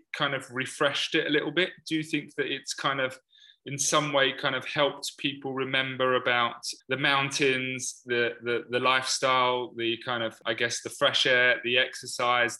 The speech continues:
the lack of iPads, the lack of computers, and just kind of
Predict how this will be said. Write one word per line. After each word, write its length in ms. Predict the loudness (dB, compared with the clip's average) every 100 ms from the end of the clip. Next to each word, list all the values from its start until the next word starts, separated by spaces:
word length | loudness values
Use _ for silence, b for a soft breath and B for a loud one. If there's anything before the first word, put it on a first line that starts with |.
| -4
the 80 |
lack 360 | 0 0 0 -4
of 80 | -2
iPads, 600 | 0 0 -2 -4 -4 -4 -6
the 120 | -2
lack 280 | -2 -2 -4
of 160 | -6
computers, 960 | -8 -10 -8 -8 -4 -2 -2 -2 -6 -10 b b
and 200 | -8 -4
just 300 | -2 -2 -2
kind 220 | -4 -2
of 180 | -2